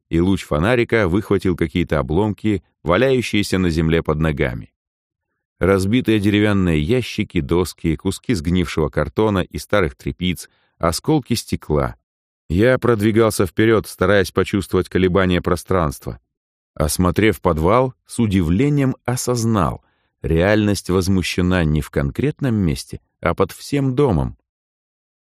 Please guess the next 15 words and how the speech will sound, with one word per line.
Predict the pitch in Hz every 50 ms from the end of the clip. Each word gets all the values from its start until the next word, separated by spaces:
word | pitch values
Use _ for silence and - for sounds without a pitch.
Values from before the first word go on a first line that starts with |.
| _ _
Что | - - - - - _ _ _ - 156 156 -
тут | _ - 156 143 - -
происходит? | - 120 120 123 117 104 - - - 120 120 107 85 64 65 65 - - _ _ _ _ _
Неужели | 95 107 101 92 104 135 156 160
это | - - 156
не | 147 147 147
тайник, | 123 - 143 147 143 151 160 151 131 - - _
а | - 120 -
карман? | - 131 131 151 180 220 214 165 92 - - _ _ _ _ _ _ _ _ _ _ _ _ _
Может, | 80 85 85 85 82 - - _ _ _ _ _ _ _
может, | 98 101 90 - -
Марфа | 85 107 120 120 - - 104
прячется | 82 - - 95 139 190 - - 185 - - 190
в | 165 151
нём? | 135 104 76 65 57